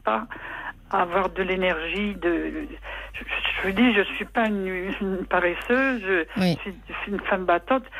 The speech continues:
Speaker 1: et, et, et je, je n'arrive pas à faire mon travail. Même de mettre du linge dans la machine à laver,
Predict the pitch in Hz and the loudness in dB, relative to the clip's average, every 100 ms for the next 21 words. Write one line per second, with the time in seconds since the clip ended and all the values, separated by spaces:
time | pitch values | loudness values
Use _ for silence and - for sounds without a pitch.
0 | - - - 202 202 - 196 185 190 - | -12 -10 -2 0 0 0 2 2 0 0
1 | 208 208 214 202 - 262 247 - 208 196 | 2 4 2 0 0 2 2 2 -2 -2
2 | - 180 190 190 208 240 226 220 214 233 | 0 -2 0 0 4 6 6 4 2 0
3 | - 196 214 208 185 185 175 165 190 175 | -2 -2 0 0 0 0 -2 -4 0 0
4 | 156 156 208 | 0 0 -2